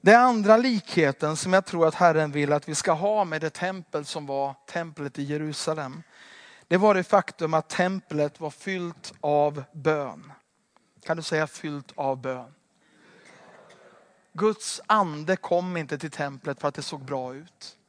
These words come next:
Guds ande kom inte till templet för att perfektionsnivån var så hög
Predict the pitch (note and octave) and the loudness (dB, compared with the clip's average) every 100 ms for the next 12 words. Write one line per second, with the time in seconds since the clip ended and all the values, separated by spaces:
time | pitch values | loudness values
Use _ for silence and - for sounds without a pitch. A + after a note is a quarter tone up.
0 | _ _ _ _ _ _ _ F3 F3 F#3+ | _ _ _ _ _ _ _ -6 2 4
1 | F3+ F3 - F3 E3+ E3+ D#3+ E3 E3+ D#3 | 4 0 0 0 0 -4 -6 0 0 0
2 | E3 D3 D#3+ - - - - _ _ _ | -6 0 -2 -2 -8 -20 -20 _ _ _
3 | - F#3+ F3 F#3 - A3 F3+ D#3 - E3+ | 0 0 0 -6 -10 -12 -12 -12 -10 -6
4 | D#3+ F3 F#3 D3 C#3 C#3+ C#3 D#3+ D3 G3+ | -6 -4 -4 -4 -4 -8 -6 -4 -2 -2
5 | A#2 C3 C3+ | -2 -8 -10